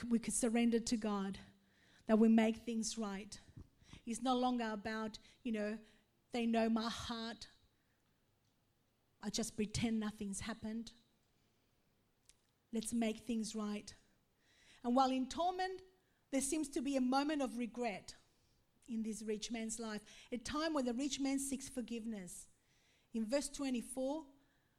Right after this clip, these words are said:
the Bible says that he calls out for mercy and says, "Father Abraham, have mercy, have mercy. I'm in agony in this fire."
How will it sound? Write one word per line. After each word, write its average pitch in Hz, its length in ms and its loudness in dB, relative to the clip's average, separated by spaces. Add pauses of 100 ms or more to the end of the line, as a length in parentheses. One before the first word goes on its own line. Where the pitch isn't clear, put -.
(140)
the 233 60 -4
Bible 262 320 0
says 277 520 0
that 208 120 -6
he 247 140 -6
calls 277 360 -4
out 269 240 0
for 277 160 -4
mercy 269 400 -4
and 226 80 -6
says, 240 180 -6
"Father 381 320 -2 (220)
Abraham, 359 400 -2
have 349 240 -2
mercy, 359 580 -2 (460)
have 285 220 -4
mercy. 277 640 -2 (480)
I'm 269 100 0
in 262 160 0 (180)
agony 240 540 -4 (580)
in 220 180 0
this 220 240 -4
fire." 190 520 -8